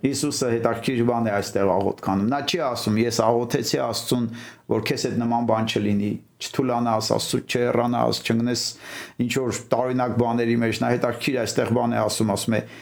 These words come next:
«Ես աղոթեցի, որ քո հավատքը չպակասի»։ Եվ իմ աղոթքս է, ես այս վերջում փակելու եմ սրանով, իմ աղոթքս է լինելու, որպեսզի ոչ մեկիս հավատքը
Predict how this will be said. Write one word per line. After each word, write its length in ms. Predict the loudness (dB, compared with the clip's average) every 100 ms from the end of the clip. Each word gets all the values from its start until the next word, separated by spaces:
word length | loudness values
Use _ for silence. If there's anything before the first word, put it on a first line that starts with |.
| -2 -2
«Ես 160 | 0 0
աղոթեցի, 640 | 2 2 2 0 0 -2 -2 -6 -12 _ 0
որ 120 | 0 2
քո 140 | 0 2
հավատքը 560 | 2 4 2 0 -2 -2
չպակասի»։ 640 | -4 -2 -2 0 -2 0
Եվ 160 | 0 0
իմ 80 | 0
աղոթքս 460 | 0 -2 -4 -4 -2
է, 80 |
ես 160 | -2 -4 -6 -8 _
այս 220 | -2 0 0
վերջում 380 | 0 0 0 2
փակելու 380 | 0 2 2 2
եմ 80 |
սրանով, 480 | 0 2 2 2 -2 -6 -18 -20 -6
իմ 240 | -2 0 0
աղոթքս 500 | 0 0 0 -2 0
է 80 | 0
լինելու, 400 | 2 2 2 0 -4 -18 -20 _ 0
որպեսզի 500 | 0 2 0 2 0 0
ոչ 340 | 2 2 2 -2 -2
մեկիս 460 | -2 0 -2 -2 -4 -8 -4
հավատքը 680 | 0 2 2 0 -2 -2